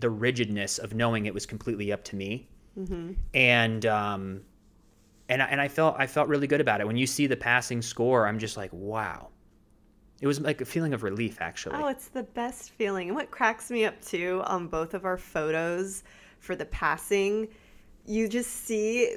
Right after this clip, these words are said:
Speaker 2: these people that have just really gone through it. And both of our photos were just like, <laughs> "Please, God, let me get past this," 'cause it's, they take the photo before.
Speaker 1: Yeah.
Speaker 2: And you can just see we were both wrecked because we were just studying so much
Speaker 1: It's,
Speaker 2: and so <laughs> badly wanted
Speaker 1: it,
Speaker 2: to pass.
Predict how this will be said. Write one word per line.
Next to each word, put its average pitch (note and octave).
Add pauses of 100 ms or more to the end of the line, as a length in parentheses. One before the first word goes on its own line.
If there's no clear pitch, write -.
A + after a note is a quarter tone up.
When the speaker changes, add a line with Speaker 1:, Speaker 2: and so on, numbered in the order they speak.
(160)
Speaker 2:
these G3+
people A3
that G#3
have G#3+
just -
really C#4+
gone A3+
through A#3
it. G3+
And G#3
both B3
of C4+
our A3+
photos G3+
were A3
just - (480)
like, -
<laughs> -
"Please, -
God, -
let G3+ (140)
me A3+ (160)
get -
past F3 (240)
this," -
'cause C4+
it's, - (240)
they B3+
take D#4
the E4
photo G#3+
before. G3+ (100)
Speaker 1:
Yeah. C3
Speaker 2:
And -
you -
can C4+
just D#4
see B3
we A3+
were A3
both A#3
wrecked F#3+
because G#3+
we A3
were G#3+
just G#3+
studying G3
so G3+
much F#3
Speaker 1:
It's, D#3
Speaker 2:
and G#3
so -
<laughs> -
badly -
wanted E3+
Speaker 1:
it, -
Speaker 2:
to -
pass. -